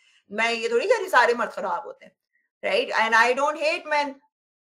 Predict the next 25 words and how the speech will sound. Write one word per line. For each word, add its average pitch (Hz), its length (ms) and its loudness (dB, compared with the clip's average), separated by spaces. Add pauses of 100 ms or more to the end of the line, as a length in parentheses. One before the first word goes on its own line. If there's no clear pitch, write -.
(160)
मैं 262 80 6
आपको 269 240 6
खुद 339 140 -2
ही 392 60 2
बता 240 280 6
रही 202 100 0
हूँ 285 100 -6
ना 359 80 2
कि 359 100 2
अभी 262 420 2
मैं 220 580 -4
छह 262 320 6
साल 254 300 8
से, 269 140 -4
मैं 226 180 2
तो 226 100 -2
किसी 220 220 -10
के 240 100 -4
साथ 214 220 4
भी 190 160 -10
नहीं 165 180 -14
थी। 185 200 -6
I 165 220 -2
was 180 180 -6
with 180 220 -12